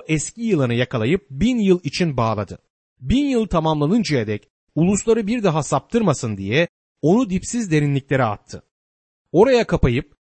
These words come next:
girişi mühürledi. Bin yıl geçtikten sonra kısa bir süre için serbest bırakılması gerekiyor." der. Bin yıl ifadesinin ilk üç ayette üç kez, yirminci bölümde de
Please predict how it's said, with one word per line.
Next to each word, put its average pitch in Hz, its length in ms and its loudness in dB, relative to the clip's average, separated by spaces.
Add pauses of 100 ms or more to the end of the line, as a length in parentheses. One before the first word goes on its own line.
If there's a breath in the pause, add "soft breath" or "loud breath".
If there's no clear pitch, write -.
girişi 190 580 -2
mühürledi. 139 580 0 (400)
Bin 254 280 0
yıl 226 200 0
geçtikten 151 560 0
sonra 110 400 -2
kısa - 380 -6
bir 190 100 0
süre 139 260 0
için 185 340 -2 (220)
serbest 170 640 -4
bırakılması 143 600 0 (280)
gerekiyor." 117 540 0
der. - 260 -18 (600)
Bin 247 260 0
yıl 220 220 2
ifadesinin 131 840 -2 (300)
ilk 226 380 -2
üç 262 280 -2
ayette 123 540 0 (100)
üç - 260 -2
kez, 127 360 -2 (240)
yirminci 180 580 -2
bölümde 190 320 0
de 214 180 -4